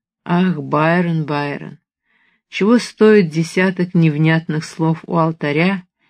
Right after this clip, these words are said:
перед прочностью женской натуры, перед ребёнком?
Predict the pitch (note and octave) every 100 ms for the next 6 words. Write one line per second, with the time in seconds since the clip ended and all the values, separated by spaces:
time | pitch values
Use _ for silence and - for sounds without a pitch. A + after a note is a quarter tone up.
0 | _ _ D#3 D#3 - E3+ G#3 A3+ - G3+
1 | - - F3 D#3 E3+ F3+ F3+ - D#3+ D3+
2 | D#3+ D#3 C#3+ C#3+ C#3 _ _ _ _ _
3 | _ E3 D#3 D3 D3+ C#3+ D3+ D#3 D#3 -
4 | E3+